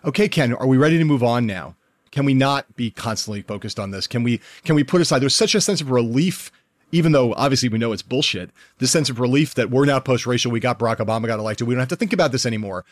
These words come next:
which is obviously, you know, even those of us who didn't fully predict that there would be a backlash, we figured there would be some backlash. We didn't know quite how severe it would be. And I guess the question I want to ask you about this is, you've both made these projects over forty-five years,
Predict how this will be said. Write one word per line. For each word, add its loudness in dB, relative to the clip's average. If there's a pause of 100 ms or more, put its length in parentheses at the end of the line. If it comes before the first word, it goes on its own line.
(140)
which 2
is 2
obviously, 2
you -6
know, -4 (380)
even 2
those 2
of 0
us -4
who -6
didn't -4
fully 2
predict -8
that -10
there -6
would -4
be -6
a -10
backlash, -8 (200)
we -6
figured -6
there -8
would -10
be -12
some -4
backlash. -6
We -6
didn't -4
know -4
quite -8
how -8
severe -10
it -12
would -18
be. -18 (320)
And -2
I 2
guess 2
the -6
question 0
I 2
want 0
to -2
ask -2
you 0
about -4
this -6
is, -8 (380)
you've 2
both 2
made 0
these 0
projects -4
over -8
forty-five -10
years, -12